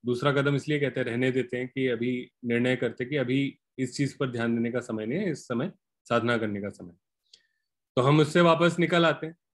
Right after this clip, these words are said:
लेकिन आम जीवन में ये हो नहीं पाता क्योंकि हम ये release step नहीं कर पाते हैं, छह कदमों का प्रयोग नहीं कर पाते, तो वहीं पे हम अटके रहते हैं। और उसके आगे जो चीजें होती हैं, बस हम एक, जैसे एक, अ,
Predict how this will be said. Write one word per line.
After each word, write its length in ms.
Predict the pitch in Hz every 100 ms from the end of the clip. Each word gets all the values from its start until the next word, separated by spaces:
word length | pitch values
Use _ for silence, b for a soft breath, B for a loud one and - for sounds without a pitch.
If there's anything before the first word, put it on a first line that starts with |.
| _ _ _ -
लेकिन 360 | 135 143 175 175 175 170 165 156
आम 220 | 135 147
जीवन 220 | 151 156 151
में 140 | 147
ये 240 | 139 131
हो 180 | 110 113
नहीं 140 | 120 131
पाता 260 | 135 139
क्योंकि 600 | 127 127 117 123 120 110
हम 240 | 107 107 107
ये 120 | 104
release 280 | 110 120 117
step 220 | 120 113
नहीं 160 | 110 107
कर 140 | 113
पाते 260 | 104 104 110
हैं, 160 | 107 - _
छह 120 | -
कदमों 260 | 113 110 107
का 120 | 110
प्रयोग 340 | 101 101 101 98
नहीं 180 | 101 131
कर 140 | 131
पाते, 280 | 120 113 104
तो 420 | - _ _ -
वहीं 240 | 107 117 127
पे 100 | 135
हम 320 | 135 131 -
अटके 280 | 120 - 135
रहते 240 | 123 120
हैं। 160 | 127 127 _ _ -
और 160 | 127 139
उसके 200 | 135 160
आगे 220 | 151 160
जो 120 | 160
चीजें 360 | 151 143 156 147
होती 220 | 143 165
हैं, 140 | 214
बस 180 | 156 147
हम 220 | 143 151 -
एक, 200 | 135 143 _
जैसे 280 | 120 120 127
एक, 440 | 120 127 117 117 110
अ, 500 | 101 98 - -